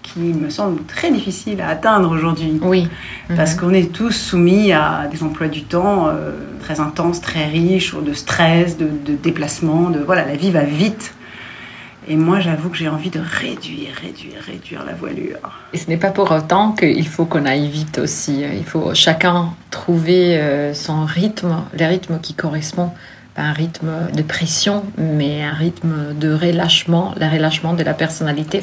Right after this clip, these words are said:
Speaker 2: finalement, qui est la vraie personnalité. Parlons de personnes qui t'intéressent tellement dans ton voyage.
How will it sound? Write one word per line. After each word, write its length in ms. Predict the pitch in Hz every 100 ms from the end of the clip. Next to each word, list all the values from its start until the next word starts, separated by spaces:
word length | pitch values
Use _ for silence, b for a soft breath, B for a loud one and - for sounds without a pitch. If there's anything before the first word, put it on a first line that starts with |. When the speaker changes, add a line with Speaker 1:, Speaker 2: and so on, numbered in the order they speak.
| -
Speaker 2:
finalement, 320 | - 147 143 139
qui 160 | - -
est 80 | 180
la 140 | 165
vraie 200 | 151 170
personnalité. 680 | 180 170 - 165 156 165 254 B B B B
Parlons 240 | 208 220 247
de 80 | 202
personnes 520 | 170 170 170 208 202
qui 140 | 180 170
t'intéressent 720 | 160 160 175 185 175 - 147
tellement 400 | 208 220 226 220
dans 160 | 170 156
ton 220 | 156 151
voyage. 760 | 151 160 180 202 349 285 180